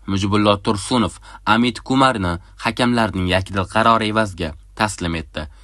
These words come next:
Yetmish bir kilogramda Havasbek Abdullayev Marso Verdeni hakamlarning yakdil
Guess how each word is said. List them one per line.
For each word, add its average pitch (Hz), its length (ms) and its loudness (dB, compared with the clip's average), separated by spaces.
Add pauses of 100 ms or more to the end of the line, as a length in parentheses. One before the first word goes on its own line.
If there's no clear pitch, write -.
(180)
Yetmish 127 440 -2
bir 123 160 4
kilogramda 95 580 0 (220)
Havasbek 113 640 0
Abdullayev 107 580 0 (260)
Marso 110 540 2 (100)
Verdeni 117 480 2 (300)
hakamlarning 120 640 2
yakdil 110 420 2